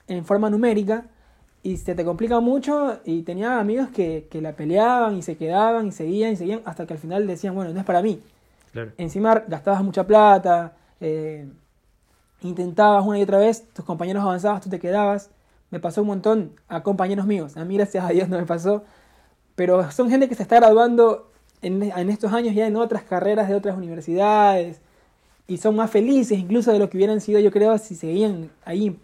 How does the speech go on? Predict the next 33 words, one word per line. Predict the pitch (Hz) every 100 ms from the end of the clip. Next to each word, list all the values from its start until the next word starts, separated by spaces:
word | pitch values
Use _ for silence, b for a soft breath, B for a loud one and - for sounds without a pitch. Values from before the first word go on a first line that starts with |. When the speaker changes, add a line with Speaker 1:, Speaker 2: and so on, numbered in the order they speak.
| _
Speaker 1:
empecinados. | 175 165 156 180 220 143 b b b b
Entonces, | 196 277 330 269 -
las | 220 202 190 196
decisiones, | 202 269 285 302 294 b b b b _ _ _ _ _ _ _
no | 185 262
porque | 311 269
tomaste | 220 202 220 220
una | 196
decisión | 165 160 - 175 147 147 _ -
bien | 156 185 160 147 _ _ _ _ _ _ _ _ _
o | 175 165
mal, | 226 196 233 - _ _ _
en | 190
el | 180
momento | 170 208 240 220
ya | 196 196
tienes | 185 170
todo | - 180 160
ganado. | 214 185 151 _ _ _ _ _ _
Speaker 2:
Claro. | 127 214
Speaker 1:
Sino | 240
que | 302
la | 269
decisión | 226 208 240
es | 285 285
el, | 247
el | 202 196 185
inicio, | 226 302 254 - 190
es | 240 - - _
la | 170
pequeña, | 170 175 226 240 226 - b b b b b b _
esa | - 226
pequeña | 214 226 202 226 226 220 175 151 143